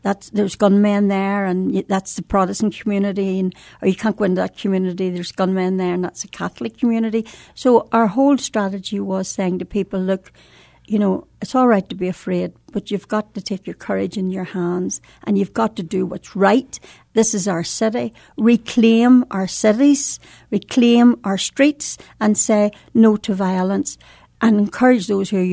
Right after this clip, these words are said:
using violence to come on board and help build change in a different way, i e the ways of non-violence." We weren't against people. We were against the violent methods that were being used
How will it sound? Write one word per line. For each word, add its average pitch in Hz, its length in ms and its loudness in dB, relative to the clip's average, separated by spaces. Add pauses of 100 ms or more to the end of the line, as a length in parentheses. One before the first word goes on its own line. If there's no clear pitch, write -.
using 302 220 6
violence 190 540 0
to 208 80 -2
come 269 680 8
on 208 200 2
board 208 520 2 (360)
and 208 120 2
help 247 280 0 (160)
build 202 360 0 (460)
change 208 600 2 (360)
in 208 120 4
a 185 80 2
different 190 420 -4
way, 240 400 -2 (380)
i 196 160 -2
e 190 220 0
the 185 120 -2
ways 190 240 -2
of 196 140 -8
non-violence." 208 760 -4
We 311 80 6
weren't 330 180 8
against 233 680 2
people. 285 420 -2 (320)
We 240 120 0
were 233 100 4
against 254 480 0
the 202 80 -6
violent 196 580 -2
methods 190 480 -4
that - 140 -10
were 190 160 -6
being 190 320 0
used 180 420 -2